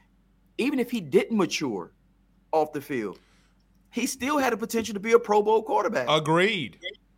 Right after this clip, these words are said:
Speaker 1: Yeah, you know, he's, he's a great player. Uh, before he got injured, truthfully, he was on the pace to be a Pro Bowl quarterback before he got injured.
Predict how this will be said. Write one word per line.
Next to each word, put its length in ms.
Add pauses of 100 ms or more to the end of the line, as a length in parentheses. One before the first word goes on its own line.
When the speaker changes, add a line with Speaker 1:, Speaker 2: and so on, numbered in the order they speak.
(100)
Speaker 1:
Yeah, 220
you 80
know, 140
he's, 260
he's 260
a 60
great 380
player. 460 (600)
Uh, 140 (400)
before 280
he 60
got 300
injured, 400 (760)
truthfully, 640 (880)
he 140
was 180
on 140
the 60
pace 280
to 80
be 140
a 80
Pro 260
Bowl 240
quarterback 580 (1000)
before 240
he 40
got 160
injured. 360